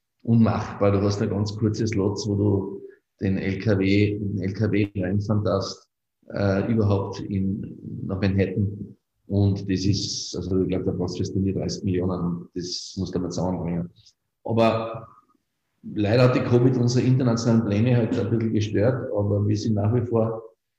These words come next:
jetzt dran und dass wir schauen, okay, vielleicht immer, äh, so ein bisschen in der Dachregion Österreich, Deutschland, Schweiz oder vielleicht auch Italien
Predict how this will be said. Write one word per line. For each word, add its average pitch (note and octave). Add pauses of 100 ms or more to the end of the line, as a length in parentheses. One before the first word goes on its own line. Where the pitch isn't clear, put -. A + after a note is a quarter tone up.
(420)
jetzt G2+
dran F#2+
und - (280)
dass G2+
wir G#2+
schauen, G2+
okay, A2
vielleicht G#2
immer, A2
äh, -
so A2
ein G#2+
bisschen A2+
in G#2
der G#2
Dachregion G#2+
Österreich, G#2
Deutschland, G#2
Schweiz F2+
oder -
vielleicht -
auch -
Italien G#2